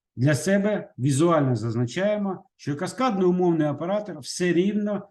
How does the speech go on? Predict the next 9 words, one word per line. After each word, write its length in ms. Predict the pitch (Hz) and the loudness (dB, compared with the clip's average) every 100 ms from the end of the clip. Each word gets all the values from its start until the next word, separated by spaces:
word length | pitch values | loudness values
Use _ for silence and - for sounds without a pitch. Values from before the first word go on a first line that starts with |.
| - | -6
не 240 | 127 220 226 | -2 0 -2
допускає 560 | 226 196 - 196 160 | -4 -4 -4 -2 0
варіанту, 760 | 135 135 147 185 202 196 190 - - | 0 -2 -2 -4 -4 -6 -10 -12 -6
коли 220 | 165 160 | -2 0
одночасно 600 | 143 147 135 196 190 143 | 0 0 -2 -4 -2 -2
виконаються 880 | 127 156 156 151 143 - 151 127 - _ _ - | -2 -2 -4 -2 -4 -6 -8 -8 -14 _ _ -12
всі 340 | - 156 190 | -4 2 2
блоки 360 | 143 135 123 123 | 4 2 2 0
інструкцій. 640 | 104 - 98 - - | -2 -6 -14 -14 -20